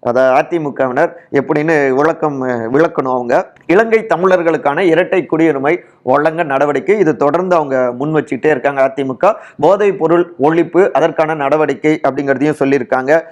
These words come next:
நெகிழி பொருட்களுக்கு, பிளாஸ்டிக்கு வந்துட்டு நிரந்தர தடை கேட்டிருக்காங்க. ஒரு முக்கியமான ஒரு விஷயம், விவசாயிகளுக்கான ஓய்வூதிய திட்டம், இதுவுமே வரவேற்கத்தக்க ஒன்றுங்க.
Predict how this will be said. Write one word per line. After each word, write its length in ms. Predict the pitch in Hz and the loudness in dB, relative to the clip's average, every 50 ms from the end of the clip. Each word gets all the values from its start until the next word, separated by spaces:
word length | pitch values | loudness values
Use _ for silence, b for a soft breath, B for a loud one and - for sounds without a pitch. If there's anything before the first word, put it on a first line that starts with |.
| B B B B B B | B B B B B B
நெகிழி 360 | 139 156 175 202 233 240 226 | 0 0 2 2 0 0 0
பொருட்களுக்கு, 680 | - - 175 170 180 - - - 156 139 104 131 135 - - - | 0 0 0 0 0 0 0 -2 -2 -2 -2 -4 -4 -4 -4 -2
பிளாஸ்டிக்கு 520 | 143 156 170 202 196 - 202 185 - 165 131 113 | 0 0 0 0 -2 -2 -4 -2 -2 -2 -2 -2
வந்துட்டு 300 | 139 139 - 147 214 202 | 0 0 0 2 2 2
நிரந்தர 420 | 156 151 156 175 180 185 180 165 | 2 2 0 0 2 0 0 -2
தடை 300 | 123 - 139 139 151 156 | 0 0 0 0 0 0
கேட்டிருக்காங்க. 480 | - 139 131 107 127 120 - 127 147 175 | -2 -4 -4 -4 -4 -2 -2 0 2 2
ஒரு 140 | 175 151 135 | 2 2 0
முக்கியமான 520 | 139 135 - - 170 156 151 160 160 160 | -4 -4 0 2 2 2 2 0 0 0
ஒரு 140 | 151 135 135 | 0 0 -2
விஷயம், 380 | 131 123 - - 175 202 208 - - | -4 -4 -2 -2 -2 -2 -2 -4 -2
விவசாயிகளுக்கான 840 | 131 165 196 220 220 220 214 208 180 175 160 131 - 139 139 160 190 165 | 0 2 2 2 2 2 2 2 2 -2 -4 -2 -4 -4 -2 0 0 2
ஓய்வூதிய 560 | 151 165 180 180 165 147 131 123 156 165 160 | 2 2 4 2 2 0 0 0 0 -2 0
திட்டம், 360 | - 131 110 - 147 135 - - | -2 -6 -2 -2 -4 -4 -4 -2
இதுவுமே 360 | 131 143 160 170 156 160 175 | 0 2 2 2 2 2 2
வரவேற்கத்தக்க 880 | 160 143 - 143 151 151 123 - 135 - 123 123 - 165 170 156 135 123 B B B B B | 2 2 2 2 0 0 -2 -4 -6 -6 -6 -4 0 2 2 2 2 0 B B B B B
ஒன்றுங்க. 440 | - 143 143 135 135 127 139 185 233 | -2 -2 0 0 -2 0 2 0 0